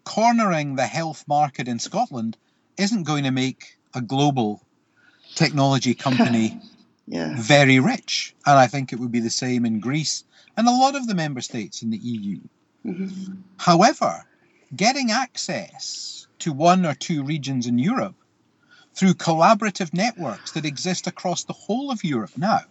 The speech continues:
Speaker 1: can give access to the whole European market.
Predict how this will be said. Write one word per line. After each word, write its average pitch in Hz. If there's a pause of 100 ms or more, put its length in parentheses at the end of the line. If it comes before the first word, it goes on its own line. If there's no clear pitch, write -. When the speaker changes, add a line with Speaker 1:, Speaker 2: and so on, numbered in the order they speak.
(720)
Speaker 1:
can 175
give 165
access - (580)
to 190
the 143
whole 240
European 143
market. 104